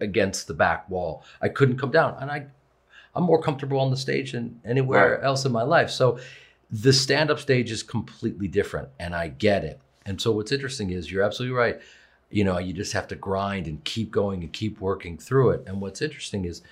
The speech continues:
Speaker 1: to get back to your earlier point, if you're performing and you're not, and you're feeling like, "Wow, there's some people out there that I'm intimidated by, and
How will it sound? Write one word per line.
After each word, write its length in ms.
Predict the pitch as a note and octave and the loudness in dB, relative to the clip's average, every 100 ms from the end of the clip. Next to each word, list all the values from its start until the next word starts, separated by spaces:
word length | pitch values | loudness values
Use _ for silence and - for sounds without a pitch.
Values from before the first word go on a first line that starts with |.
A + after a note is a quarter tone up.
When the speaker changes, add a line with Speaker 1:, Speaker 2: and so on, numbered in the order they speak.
| - - | -20 -12
Speaker 1:
to 100 | G2 | -2
get 200 | G#2 G#2 | 0 4
back 220 | G#2 G#2+ | 2 2
to 120 | - | -2
your 120 | F#2+ | 0
earlier 380 | F#2 C#3 C3 F#2+ | 4 4 2 0
point, 380 | - G2+ E2+ D#2 - - - _ _ - | -2 -6 -6 -8 -16 -20 -20 _ _ 4
if 260 | C3 C3+ | 6 6
you're 200 | C3+ E3 | 4 2
performing 880 | D#3+ D#3+ - - D3+ C#3+ G#2 E2 D2 - _ _ _ _ _ _ _ _ - - - - | 2 0 0 4 4 6 2 0 -6 -14 _ _ _ _ _ _ _ _ -16 -16 -6 2
and 320 | A2+ A2 A2+ | 4 6 4
you're 300 | F#2+ B2+ C#3+ | 4 6 6
not, 380 | C#3 C3 B2+ - - - | 6 4 2 -4 -18 0
and 180 | A#2+ B2+ | 4 6
you're 140 | B2 | 6
feeling 480 | C3 - D#3+ D#3+ D#3+ | 4 4 2 4 4
like, 520 | C#3+ A#2+ A2 G2+ - - - _ _ _ _ _ _ _ _ _ _ | 6 6 4 0 -8 -20 -20 _ _ _ _ _ _ _ _ _ _
"Wow, 600 | B2 A#2+ B2 G#2+ E2 - - - | 0 6 6 6 2 -8 -14 -2
there's 220 | A#2 A2+ | 2 2
some 140 | A2+ | 0
people 380 | - E3 E3 D#3 | 0 0 2 4
out 240 | C#3+ C#3 C#3 | 4 4 4
there 260 | C#3 C3+ | 4 4
that 160 | C3+ A2+ | 2 2
I'm 140 | G#2 | 2
intimidated 760 | G2+ F#2 - D3 C#3 C#3 C3+ C3 | 0 0 0 4 8 8 6 6
by, 520 | C3+ A#2+ B2 B2 A#2+ - - - _ | 6 6 6 2 -4 -14 -20 -20 _
and 200 | B2 A#2 | 2 2